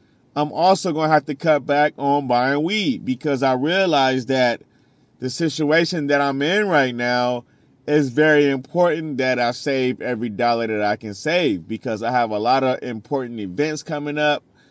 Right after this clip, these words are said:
I have a lot of important business ventures that I'm involved in right now.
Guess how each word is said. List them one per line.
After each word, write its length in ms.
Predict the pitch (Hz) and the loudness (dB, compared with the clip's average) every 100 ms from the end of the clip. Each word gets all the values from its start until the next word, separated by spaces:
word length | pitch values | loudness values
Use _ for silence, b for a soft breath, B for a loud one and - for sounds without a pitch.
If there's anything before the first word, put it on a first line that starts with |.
| b b b - | b b b -4
I 80 | 123 | 2
have 220 | 127 117 | 2 2
a 60 | 113 | 2
lot 260 | 131 135 | 2 2
of 100 | 117 | 0
important 680 | 117 107 - 143 110 113 90 | -4 -8 -4 -2 -2 -8 0
business 420 | 143 156 143 139 | 4 4 2 -4
ventures 640 | 127 151 143 156 151 139 | -2 -2 -2 -2 -2 0
that 140 | 147 139 | 2 2
I'm 200 | 139 139 | 2 -2
involved 480 | 131 139 139 131 143 | -2 2 2 2 2
in 140 | 139 | 2
right 280 | 139 135 135 | 2 0 -2
now. 540 | 139 139 139 135 135 | -2 -2 -2 -4 -6